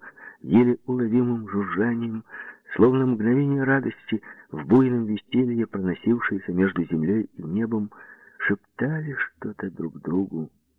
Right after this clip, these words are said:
На дорожку неба между рядами деревьев выбежали новые звезды, и вдруг показался месяц, молодой, нежный. Лежа навзничь,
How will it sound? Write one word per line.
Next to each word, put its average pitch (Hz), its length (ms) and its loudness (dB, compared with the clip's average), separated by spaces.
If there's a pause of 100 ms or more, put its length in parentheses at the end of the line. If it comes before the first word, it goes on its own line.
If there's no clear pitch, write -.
(600)
На 92 180 4
дорожку 117 540 2
неба 117 400 0
между 101 500 -6
рядами 104 400 -4
деревьев 104 560 -2 (340)
выбежали 101 580 4
новые 87 400 2
звезды, 127 640 -2 (960)
и 80 80 -2
вдруг 76 320 -4
показался 110 580 -4 (180)
месяц, 80 600 -14 (680)
молодой, 71 640 -2 (200)
нежный. 120 680 0 (680)
Лежа 143 280 4
навзничь, 175 680 -4